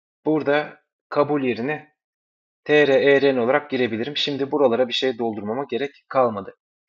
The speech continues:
Malın teslim yerinin ise Almanya Hamburg olduğunu öğreniyorum. Yine aynı web sitesinde Almanya'ya baktığımda Almanya Hamburg'un beşli lokasyon kodunun da DEHAM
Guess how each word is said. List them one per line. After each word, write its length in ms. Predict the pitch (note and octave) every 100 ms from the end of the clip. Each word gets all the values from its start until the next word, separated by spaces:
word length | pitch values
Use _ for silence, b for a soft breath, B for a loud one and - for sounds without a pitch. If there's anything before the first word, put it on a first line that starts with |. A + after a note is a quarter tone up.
| _ _ _ _
Malın 300 | - E3 F#3+
teslim 420 | F3+ E3+ - G3
yerinin 360 | F3+ F3 F3+ G#3
ise 480 | G3 - E3 F3+ _ _ _ _ _ _ _ _ _ _ _ _ _
Almanya 920 | - C3 D3+ F3 F#3+ F#3 F#3 - - _ _ _
Hamburg 460 | - F3 F#3 D3 A#2+
olduğunu 260 | G#2+ G#2+
öğreniyorum. 640 | F#2+ G2+ F#2+ G2+ A2+ F3 - _ _ _
Yine 180 | - F3
aynı 380 | E3 - D#3+ D#3+
web 260 | D3+ D3 C#3+
sitesinde 420 | - A#2 A#2 A2+
Almanya'ya 600 | B2 D3 D3 A#2+ A2 A2+
baktığımda 680 | D3 - B2+ A#2 D#3 D#3 _ _ _ _
Almanya 480 | D3+ D#3+ D3+ B2+ A#2+
Hamburg'un 600 | C#3+ C3+ A2+ C#3+ C#3+ _
beşli 300 | - C#3+ -
lokasyon 480 | C3+ A#2+ A#2 - A2
kodunun 480 | G#2 C#3+ C3 G#2+ G#2+
da 340 | D3+ C#3+ - _ _ _ _ _ _ _ _ _
DEHAM 640 | A#2 D#3+ C#3 A2+ G2 -